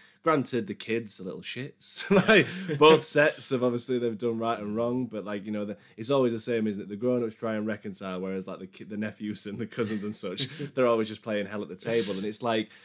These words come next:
Speaker 1: that moment, you know, when, when, you know, Rhaenyra does, you know, offer the olive branch to say, and, and, you know, she stands up first. She says, "Look, I'm sorry for my part in what I've done. Let's try and, like, rectify it. You know, it's, it's, it's been gone on for too long." You think about how long, like we said, we've had,
Speaker 2: Mm.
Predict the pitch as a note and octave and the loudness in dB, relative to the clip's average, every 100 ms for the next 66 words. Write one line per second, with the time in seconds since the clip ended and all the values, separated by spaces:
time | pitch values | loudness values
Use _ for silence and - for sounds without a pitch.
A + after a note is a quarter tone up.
0 | - - C#3+ C3+ C#3+ D3+ C3 A#2 A2 G#2+ | -20 -4 0 4 4 4 2 0 0 0
1 | G#2+ G#2+ G#2 G#2 G#2+ G#2 G#2 G#2 G2+ G#2+ | -2 -2 -4 -4 -4 -2 -2 -2 -2 -2
2 | A#2 A2+ G2+ G#2+ G2+ - G#2+ G#2 G#2+ B2+ | -2 -2 -2 -4 -6 -10 -6 -4 0 -2
3 | C3 G#2 G2+ F#2+ F#2 G2 F2+ F#2 - - | -2 -4 -2 -2 -4 -8 -12 -12 -12 -10
4 | F#2+ F#2 F2+ G2 F#2+ F#2+ F#2 F#2 G#2+ - | -8 -8 -8 -8 -8 -6 -6 -6 -6 -4
5 | G2+ G2 - G2+ F#2+ - - G2 G2 G2 | -6 -6 -8 -6 -6 -6 -8 -8 -8 -10
6 | F#2 G#2 G2 G2+ G#2+ G#2+ G#2 F2+ G2 F2+ | -8 -10 -8 -6 -6 -6 -8 -8 -8 -10
7 | F#2+ G2+ G2+ F#2+ - - _ G#2+ G2+ - | -8 -6 -6 -8 -16 -20 _ -6 -6 -4
8 | G2+ G2 F#2+ F#2 - G2+ - - G2 G2 | -2 -2 -2 -4 -6 -10 -10 -8 -6 -4
9 | F#2+ F#2+ F#2 - F#2+ - _ - - G2 | -4 -4 -8 -10 -14 -16 _ -20 -12 -8
10 | F#2+ A2 G#2 G2 A#2 G#2+ A#2+ G#3 - C4+ | -6 -2 -4 -2 -2 0 0 -2 -4 -4
11 | - - G2+ G2+ A2 G2 G#2+ C3+ A#2 B2 | -4 -4 -2 -2 -2 -2 -2 -2 2 2
12 | C3 C3 | 0 -4